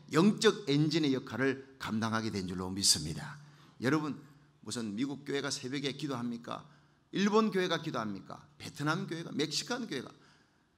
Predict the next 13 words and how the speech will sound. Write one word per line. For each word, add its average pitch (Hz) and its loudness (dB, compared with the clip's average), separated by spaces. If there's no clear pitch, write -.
중국 113 -2
교회, 85 -8
새벽에 175 2
일어나 196 -2
기도하는 147 -6
교회는 92 -8
없습니다. - -14
오직 185 8
한국 233 6
교회밖에 147 -2
없습니다. 87 -8
이게 151 4
바로 147 6